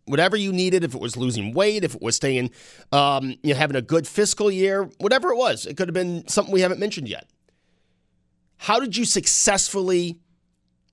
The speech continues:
follow that through the year? Because no offense to people who have all these goals. Believe me, I'm, I have a goal.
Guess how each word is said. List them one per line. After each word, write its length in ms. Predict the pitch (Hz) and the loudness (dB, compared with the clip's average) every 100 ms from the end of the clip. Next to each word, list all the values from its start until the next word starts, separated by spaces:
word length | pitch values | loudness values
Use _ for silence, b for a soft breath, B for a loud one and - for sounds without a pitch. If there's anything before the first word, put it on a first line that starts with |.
| _ _ _ _ _ | _ _ _ _ _
follow 540 | - - 180 175 165 | -4 0 2 2 2
that 340 | 131 131 127 _ _ | 2 0 -2 _ _
through 640 | - - 175 180 156 147 - _ | -18 -4 2 4 2 -2 -6 _
the 180 | 120 135 | 0 0
year? 320 | 117 127 90 - _ _ _ _ _ _ _ _ _ _ _ _ _ | 2 -2 -4 -10 _ _ _ _ _ _ _ _ _ _ _ _ _
Because 220 | _ 196 175 | _ -2 2
no 120 | 285 | 4
offense 300 | - 254 - | 4 2 2
to 80 | 208 | -6
people 240 | 214 196 | -4 -2
who 80 | 185 | 2
have 340 | 175 175 156 | 2 0 0
all 160 | - 175 | 0 0
these 240 | 165 131 | 0 -2
goals. 360 | 131 160 107 104 | 2 2 0 -4
Believe 220 | 175 220 | -2 0
me, 120 | 156 | 2
I'm, 180 | 120 151 | 0 0
I 120 | - | 2
have 140 | 196 170 | 2 2
a 40 | |
goal. 320 | 123 95 - | -4 -8 -10